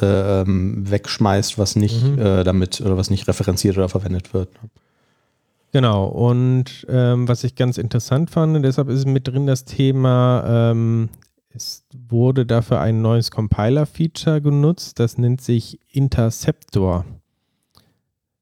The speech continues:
Speaker 2: Und mit diesem Interceptor können in der, in Zukunft Source Generators, ähm, bestimmte Aufrufe quasi, ähm, ja,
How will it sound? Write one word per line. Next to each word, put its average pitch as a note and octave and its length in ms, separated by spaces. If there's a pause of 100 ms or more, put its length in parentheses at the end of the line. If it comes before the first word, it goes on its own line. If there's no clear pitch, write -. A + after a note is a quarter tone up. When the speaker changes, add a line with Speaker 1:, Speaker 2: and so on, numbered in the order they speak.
(440)
Speaker 2:
Und G#2+ 680
mit A#2 140
diesem A#2 240
Interceptor C3 800
können C#3 580
in B2 220
der, A#2+ 640
in A#2+ 180
Zukunft B2+ 680
Source B2+ 480
Generators, D#3 1160
ähm, B2 320
bestimmte C3+ 840 (160)
Aufrufe C3 1040 (800)
quasi, A#2+ 840
ähm, A2+ 500
ja, G#2+ 220